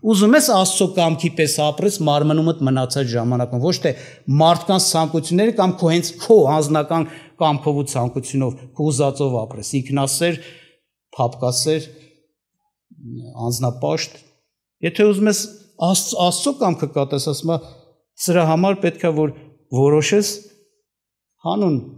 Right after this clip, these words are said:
Աստծո նաև կամքը կատարելու չարչարանք նեղություն քաշես։ Բայց շատ-շատերը չունեն այդ որոշումը, հենց նեղության դժվարության հարցը առաջանում, իրանք հրաժարվում են։ Եվ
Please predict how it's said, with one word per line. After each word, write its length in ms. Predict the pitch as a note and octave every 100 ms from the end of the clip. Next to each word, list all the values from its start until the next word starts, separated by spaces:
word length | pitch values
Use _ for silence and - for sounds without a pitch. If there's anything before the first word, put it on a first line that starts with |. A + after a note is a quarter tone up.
| - _ _ -
Աստծո 420 | C#3+ C#3 - G#3
նաև 420 | F3+ C3+ D3+ E3+
կամքը 360 | - C#3 C3+ C3
կատարելու 680 | B2+ B2 B2 B2+ B2+ D#3 A3 - - _ _
չարչարանք 640 | - E3+ E3+ F#3+ G3 G3
նեղություն 540 | D#3+ D3 C#3+ C#3 C#3 B2
քաշես։ 460 | A#2 G#2 - - - _ _ _ _ _ _ _
Բայց 180 | G#3+ G#3
շատ-շատերը 580 | G#3 F#3+ G3 G3 A3+ G#3
չունեն 380 | - E3+ C#3+ A#2+
այդ 140 | A2
որոշումը, 560 | A#2+ A2+ A2 - D#3 F#3+ C4 - _ _ _ _ _
հենց 360 | B3+ C#4 G#3 C#3+
նեղության 520 | F3+ F3+ F3 - E3
դժվարության 600 | C#3 C#3 D#3 D3+ D#3 C3
հարցը 260 | C3 C3 C3
առաջանում, 540 | C#3 C#3+ C#3 F3+ G3+ F#3
իրանք 300 | D#3+ E3+ - - _ _
հրաժարվում 720 | B2+ B2 A#2+ A#2+ A#2 A2+ G2+
են։ 160 | F2 F2+ _ _ _ _ _ _ _ _ _ _
Եվ 180 | G#3